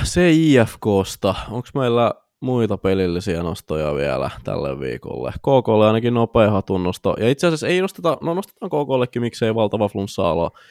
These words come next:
Aallon selättämisestä, mutta tota, nostetaan erityisesti hattua jo, ö,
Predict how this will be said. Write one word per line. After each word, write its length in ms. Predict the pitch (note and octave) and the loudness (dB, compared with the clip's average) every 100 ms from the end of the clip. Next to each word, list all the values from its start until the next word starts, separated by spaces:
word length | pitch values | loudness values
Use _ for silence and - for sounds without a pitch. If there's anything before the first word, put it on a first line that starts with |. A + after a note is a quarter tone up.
| - _ | -20 _
Aallon 300 | - G#2 G2 | 0 2 2
selättämisestä, 960 | G2 G2+ G2+ F#2+ - F#2+ F#2 F#2+ - G2 | 2 2 2 0 -2 0 -2 -4 -6 -4
mutta 340 | F#2 F#2 - | -4 -6 -6
tota, 520 | F#2+ G2+ - G#2+ G2+ - | -2 -2 0 4 4 2
nostetaan 440 | D3 D3 - D3+ D3 | -2 -8 0 2 4
erityisesti 560 | D#3 D3+ B2+ A2 - | 2 2 0 -2 -2
hattua 480 | A2 A#2+ - - A#2 | 0 0 -2 -2 0
jo, 120 | C3 C3 - | 2 0 0
ö, 360 | A2+ A2 A2 | 2 4 2